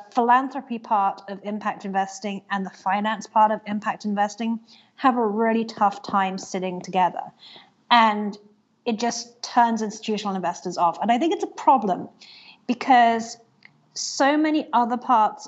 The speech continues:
of the gender lens narrative are important and are important to institutional investors that the sort of instinct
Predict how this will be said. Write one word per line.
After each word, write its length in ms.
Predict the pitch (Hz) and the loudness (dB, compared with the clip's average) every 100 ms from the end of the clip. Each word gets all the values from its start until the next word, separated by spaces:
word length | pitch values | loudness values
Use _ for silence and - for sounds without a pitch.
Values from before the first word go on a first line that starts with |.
| - | -4
of 540 | 220 208 202 196 190 | -2 0 -4 -8 -10
the 400 | 208 208 202 202 185 - | -6 -4 -2 -6 -10 -4
gender 360 | 214 220 226 | -2 0 0
lens 280 | 220 220 214 | 0 0 0
narrative 480 | 208 208 208 214 - - | -2 0 -2 -6 -6 2
are 260 | 202 196 | 4 4
important 500 | 208 208 214 214 226 | 0 -4 -6 -6 -8
and 100 | 214 - | -8 -4
are 240 | 190 196 | -2 0
important 480 | 214 - 220 220 196 | -4 -6 -6 -6 -6
to 100 | 226 | -6
institutional 600 | 214 - - 233 220 226 | -6 -8 -6 -6 -2 -2
investors 640 | 226 226 220 - 269 277 - - - - _ _ _ 196 | 2 2 0 -2 -2 -2 -8 -20 -20 -20 _ _ _ -2
that 500 | 220 240 233 - - - - _ _ _ _ _ _ _ - | 4 6 4 2 -4 -12 -14 _ _ _ _ _ _ _ -10
the 140 | 208 277 | 0 0
sort 180 | 269 254 | 2 0
of 120 | 226 - | 0 2
instinct 720 | 302 311 320 294 254 226 226 | 4 4 2 0 2 0 -4